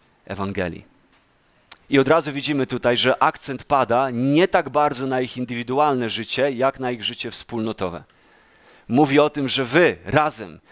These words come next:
stojecie, stoicie ramię w ramię z połem dla sprawy Ewangelii. Wy razem podnosicie bój, walkę dla sprawy Ewangelii. Wy wspólnie nie boicie się ataków,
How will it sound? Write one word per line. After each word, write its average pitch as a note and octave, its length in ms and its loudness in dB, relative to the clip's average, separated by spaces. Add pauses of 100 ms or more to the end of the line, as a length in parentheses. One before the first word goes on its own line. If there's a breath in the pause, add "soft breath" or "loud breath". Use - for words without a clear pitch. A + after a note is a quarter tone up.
(120)
stojecie, D3 680 2
stoicie C#3 640 -2
ramię C#3+ 360 0
w B2+ 60 -14
ramię C3+ 300 -2
z - 120 -6
połem C#3 380 0
dla A#2+ 100 -8
sprawy D3 340 0
Ewangelii. C3+ 540 0
Wy B2+ 280 2 (220 loud breath)
razem C#3 440 0
podnosicie C#3 600 -4
bój, B2 420 0 (260 loud breath)
walkę B2 540 0
dla C3+ 220 0
sprawy C#3 340 -2
Ewangelii. C3+ 520 0 (200 loud breath)
Wy C3+ 380 0
wspólnie D#3 560 0
nie C#3 160 -2
boicie D3 320 -6
się D3 180 -2
ataków, D3 600 0